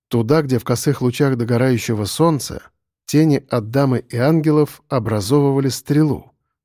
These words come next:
вершина которой указывала на самый центр беседки. "Видите?" "Мамма мия!"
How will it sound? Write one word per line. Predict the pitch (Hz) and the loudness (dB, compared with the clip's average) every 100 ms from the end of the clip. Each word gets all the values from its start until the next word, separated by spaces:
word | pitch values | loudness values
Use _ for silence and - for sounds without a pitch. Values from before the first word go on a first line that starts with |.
| - | -4
вершина | 113 117 - 185 151 | -2 0 2 2 2
которой | 117 104 110 101 - | 0 -2 -2 -2 -4
указывала | 117 - 147 143 131 | -4 0 0 2 0
на | 123 107 | 0 0
самый | - 151 151 | 0 0 0
центр | 147 - 117 - 110 | -2 -2 -2 -2 -4
беседки. | 110 113 - 80 - - - _ _ _ _ _ _ _ - | -4 -4 -6 -10 -14 -20 -20 _ _ _ _ _ _ _ -12
"Видите?" | 98 151 156 - 101 - _ _ _ _ _ _ _ | -2 0 0 -4 -12 -18 _ _ _ _ _ _ _
"Мамма | 98 196 311 285 240 | -2 2 2 2 0
мия!" | 233 196 160 113 | 0 0 0 -2